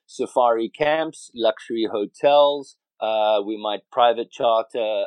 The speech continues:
uh, which we did a, a really nice yacht on the Amazon River. Um, so it really just, it, it's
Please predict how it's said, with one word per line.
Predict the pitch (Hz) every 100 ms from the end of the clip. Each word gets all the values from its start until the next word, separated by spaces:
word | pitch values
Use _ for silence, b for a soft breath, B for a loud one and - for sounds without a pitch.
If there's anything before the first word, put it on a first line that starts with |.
| -
uh, | 101 101 95
which | 101 95 107
we |
did | 92 110 101
a, | 101 95
a | - 98 87 _ 101
really | 104 113 107 101 95
nice | 95 95 - -
yacht | 110 113 -
on | 107 104
the | 98
Amazon | 104 107 104 104 104
River. | 135 139 151 143 143 _ _ _ 120
Um, | 110 113 113 110 101 _ _
so | - 127 117 104
it | 127 117
really | 123 147 160 170 175 165 139
just, | 143 139 _ _ -
it, | 123 117 113
it's | 120 -